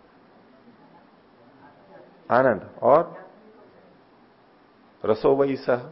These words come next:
वह रस है। रसम ही एव अयम लब्ध्वा आनंदी भवति, उस रस को प्राप्त करके ये आनंदी होता है। यह रस का मतलब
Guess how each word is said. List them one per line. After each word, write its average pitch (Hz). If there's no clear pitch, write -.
वह 104
रस 131
है। 117
रसम 110
ही 170
एव 156
अयम 143
लब्ध्वा 131
आनंदी 131
भवति, 107
उस 139
रस 151
को 202
प्राप्त 160
करके 160
ये 151
आनंदी 123
होता 117
है। 131
यह 135
रस 143
का 156
मतलब 156